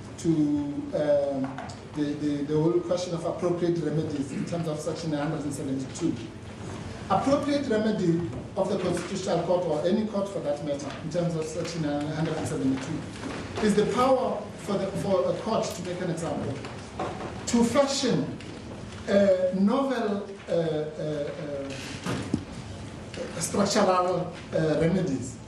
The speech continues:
to, to face a particular situation, uh, which is what I will talk about when we talk about remedy here. And in my respectful submission, in view of the, the, the, the maxim that w-, w-, one has to interpret the Constitution the same words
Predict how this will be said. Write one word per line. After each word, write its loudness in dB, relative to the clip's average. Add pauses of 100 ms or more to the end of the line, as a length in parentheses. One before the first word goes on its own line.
(420)
to, -2
to -4
face 4
a -2
particular 0
situation, 0 (160)
uh, 0
which 2
is -2
what 2
I 0
will 0
talk -2
about -2
when 0
we -2
talk 0
about -2
remedy 0
here. -2 (600)
And 2
in 6
my 6
respectful -2
submission, -2 (420)
in 0
view 4
of 4
the, 0
the, -2
the, 2 (460)
the 2
maxim 0
that 0 (160)
w-, -2
w-, -4
one 2
has 2
to -4
interpret 0
the -8
Constitution -2
the 0
same 4
words 2